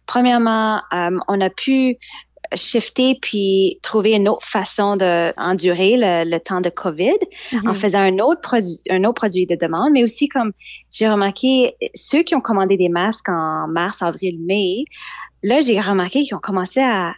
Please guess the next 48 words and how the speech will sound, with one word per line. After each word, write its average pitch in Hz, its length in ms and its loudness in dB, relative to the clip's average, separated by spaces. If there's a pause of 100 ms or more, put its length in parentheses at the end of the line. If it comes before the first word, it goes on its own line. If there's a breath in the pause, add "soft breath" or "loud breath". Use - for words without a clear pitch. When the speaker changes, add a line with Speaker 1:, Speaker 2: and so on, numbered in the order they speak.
(160)
Speaker 1:
à 156 120 -6
acheter - 220 -2
une 220 80 2
paire 185 140 0
de 196 80 2
leggings 226 640 2
ou 196 80 0
un 185 80 2
pantalon. 240 680 2 (500 loud breath)
Puis 247 100 0
là, 302 80 4
j'étais 285 180 -2
comme, « 240 260 0
Ah, - 260 -4
super ! » 320 420 0 (300)
Alors, 220 140 0
ça 233 120 -4
veut 220 120 2
dire 247 180 0
que 240 280 2 (220)
là, 240 180 2
ils 247 160 2
viennent 247 240 2
de 269 80 4
r-, 220 200 2 (120)
rencontrer 262 440 -2
une 240 80 2
nouvelle 233 380 2
designer 208 560 0 (420 loud breath)
de 233 560 4 (220)
Winnipeg, 208 560 0
mais 208 140 0
canadienne, 185 640 0
parce 233 120 -6
qu'on 180 340 0
a 180 60 0
eu 196 120 2
des 180 180 0
ventes 185 240 -4
à 185 40 -16
travers 180 280 -4
le 180 100 -8
Canada 175 500 -6
puis 196 120 -14
le, 175 160 0
les 165 260 -6
États, 233 220 0
mais 262 180 2